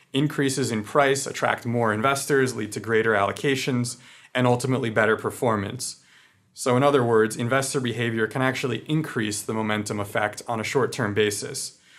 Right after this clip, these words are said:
Of course, what eventually happens is that too many investors will have solely allocated on the basis of past returns,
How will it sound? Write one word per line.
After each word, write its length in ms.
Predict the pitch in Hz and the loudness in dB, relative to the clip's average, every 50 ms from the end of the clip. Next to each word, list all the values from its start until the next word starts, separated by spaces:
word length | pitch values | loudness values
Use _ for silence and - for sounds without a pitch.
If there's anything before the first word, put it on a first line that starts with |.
| - - _ _ _ | -20 -20 _ _ _
Of 120 | - 117 - | -12 -12 -6
course, 360 | - - 151 147 139 143 - | 2 4 6 6 6 4 2
what 140 | 135 120 110 | 2 2 2
eventually 500 | 107 113 135 151 160 - 175 151 135 123 | 2 2 2 2 2 2 2 2 2 2
happens 480 | 117 113 117 113 - - 117 110 101 | 4 4 2 2 2 0 -4 -4 -4
is 100 | 110 101 | -4 -2
that 240 | 110 117 113 110 - | -2 -2 -4 -4 -6
too 240 | - - - 165 170 | -8 -4 -2 0 0
many 260 | 165 143 135 139 131 | 2 2 2 2 2
investors 600 | 120 117 113 107 107 107 - - 113 107 104 104 | 2 4 2 2 2 0 -2 -2 -2 -2 -2 -2
will 160 | 107 110 107 | -2 -2 -2
have 120 | 107 104 104 | -2 -2 -4
solely 440 | - - - 131 135 139 139 135 | -4 -2 0 2 4 4 4 4
allocated 600 | - 117 107 110 117 117 - - 117 107 107 101 107 | 2 2 2 2 0 0 -2 -2 -2 0 0 -2 -4
on 180 | - 113 110 | -4 -4 -4
the 80 | 107 104 | -4 -4
basis 400 | 104 110 104 104 - 113 101 - | -2 -2 -2 -2 -4 -6 -6 -6
of 120 | 101 101 | -8 -8
past 360 | - - 127 107 104 101 - - | -4 -2 -2 -2 -2 -2 -6 -12
returns, 640 | 117 - - - 156 123 107 101 101 107 - - | -12 -8 -2 0 2 2 2 0 -2 -4 -6 -10